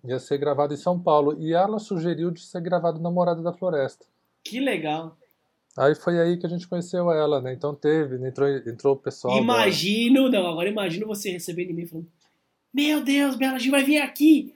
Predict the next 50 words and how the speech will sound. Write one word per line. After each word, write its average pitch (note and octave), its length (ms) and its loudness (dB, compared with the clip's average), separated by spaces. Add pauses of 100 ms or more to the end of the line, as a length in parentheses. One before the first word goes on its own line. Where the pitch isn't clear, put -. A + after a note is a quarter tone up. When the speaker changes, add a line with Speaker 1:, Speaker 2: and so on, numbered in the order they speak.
(120)
Speaker 2:
O - 40 -20
que D#4 160 2
que E4 60 0
a D#4 60 6
gente D#4 220 4
faz? C#4 460 4
Speaker 1:
É. D3+ 260 -2 (240)
Speaker 2:
Vamos D#4+ 240 8
preparar E4 560 8
a - 20 -4
casa, D4+ 400 10
arruma D4 420 6
tudo! E4 520 6 (160)
Tira G4 240 8
o F#4 60 8
lixo." F#4+ 520 10
Tô G#3 140 -2
brincando. G#3+ 420 2
Speaker 1:
<laughs> D4+ 1400 2
Não, F#3+ 140 12
mas D3+ 160 8
foi, E3+ 180 6
foi E3+ 160 -4
muito F3+ 160 -6
engraçado, F#3 380 0
porque D#3 140 -6
assim, D3 240 -6
foi, D#3+ 220 -2
aí D3+ 120 0
teve E3+ 180 -6
toda F3 260 -6
uma G3 140 -2
relação F3 400 -2
com - 80 -2
a D3 60 0
produtora, D3+ 760 0
né? C#3 160 -6
A C3+ 40 -2
gente C3+ 160 -10
quase D#3+ 280 -4
que E3 80 -16
não D3 100 -10
se B2+ 140 -10
relacionava B2 560 -8
com A#2+ 140 -8
a A2+ 40 -2
Bela A2 280 -6
Gil, A2+ 380 -8
assim, C3 300 -14
era A#2 160 -6